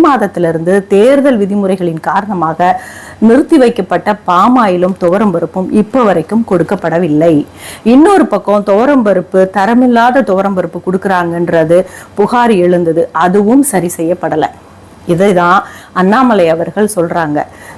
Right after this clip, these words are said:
தரமற்ற பொருளை கொடுக்கறதையும் என்னன்றதை பார்க்கணும். கொடுத்துட்டு இருந்த துவரம்பருப்பையும் பாமாயிலையும் மே மாதத்திலிருந்து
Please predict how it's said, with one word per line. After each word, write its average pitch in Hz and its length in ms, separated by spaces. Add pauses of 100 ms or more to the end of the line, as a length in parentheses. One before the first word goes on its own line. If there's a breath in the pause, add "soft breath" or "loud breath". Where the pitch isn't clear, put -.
(100)
தரமற்ற 202 560
பொருளை 214 380
கொடுக்கறதையும் 185 800 (120)
என்னன்றதை 185 580
பார்க்கணும். 160 560 (520)
கொடுத்துட்டு 392 440
இருந்த 214 460 (280 loud breath)
துவரம்பருப்பையும் 214 840
பாமாயிலையும் 190 720
மே 196 200
மாதத்திலிருந்து 185 560